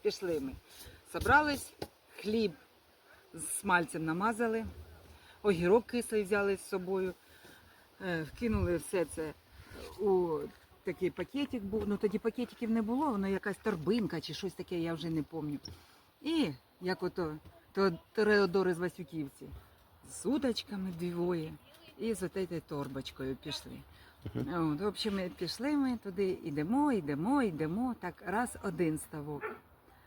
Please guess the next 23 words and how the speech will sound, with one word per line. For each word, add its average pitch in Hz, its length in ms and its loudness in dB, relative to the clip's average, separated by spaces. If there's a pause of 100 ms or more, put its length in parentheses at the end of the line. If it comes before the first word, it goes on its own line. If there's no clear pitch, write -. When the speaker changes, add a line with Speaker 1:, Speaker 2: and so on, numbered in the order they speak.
(380)
Speaker 1:
А 196 140 0
він 269 180 6
заросший, 285 640 4
заросший. 240 800 -2 (640)
А - 40 0
це 302 160 0
він 311 120 4
недалеко 247 480 4
від 131 140 -4
бабушки 131 440 -6
був. 156 200 -10
Ну, 131 100 0
там, 160 280 0
ну, 180 100 6
може, 165 380 4
не 156 160 2
знаю, 147 300 -2 (680)
може, 170 640 0
метрів 170 560 0 (1400)
чотириста, 151 680 -2
може, 156 260 0
триста 151 560 2
метрів 147 540 2